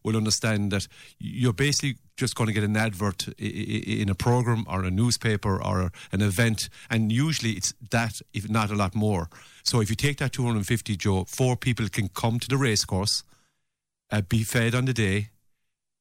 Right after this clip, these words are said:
m-, have the potential to meet ninety-four other firms, have a great day out. Um,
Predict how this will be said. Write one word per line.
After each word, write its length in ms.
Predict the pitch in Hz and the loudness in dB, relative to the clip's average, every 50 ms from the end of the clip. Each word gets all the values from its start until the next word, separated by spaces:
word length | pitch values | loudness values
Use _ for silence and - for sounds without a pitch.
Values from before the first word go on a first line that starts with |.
| - 98 | -8 -4
m-, 180 | 101 104 107 - | -4 -4 -4 -4
have 240 | - 107 101 117 110 | -4 -2 0 0 -2
the 80 | - - | -2 -4
potential 560 | - - 117 104 - 127 127 127 - - 139 | -4 -2 -2 0 0 0 0 0 0 -4 -4
to 100 | 123 127 | -2 0
meet 240 | 135 123 113 - - | 0 0 0 0 -2
ninety-four 580 | 107 113 110 101 - 98 - 117 107 101 95 | -2 0 0 0 -2 -2 0 0 0 0 2
other 280 | 98 98 98 95 95 95 | 0 0 0 0 0 -2
firms, 640 | - - - 98 87 90 104 120 123 - - - - _ _ _ _ _ _ - - - | -4 -4 -2 0 2 2 2 0 0 -2 -4 -6 -10 _ _ _ _ _ _ -20 -10 -4
have 180 | - 117 110 110 | 0 0 2 0
a 60 | 107 | 0
great 300 | - 120 127 139 135 - | 2 2 0 0 0 0
day 180 | 135 120 104 | -2 -2 0
out. 320 | 92 95 107 117 - - - - _ _ _ _ _ _ _ _ _ _ - - | 0 -2 -2 -4 -6 -10 -18 -20 _ _ _ _ _ _ _ _ _ _ -8 -2
Um, 720 | 101 98 98 98 95 95 95 95 95 95 92 90 90 | 0 0 2 2 2 2 2 0 0 0 0 0 -2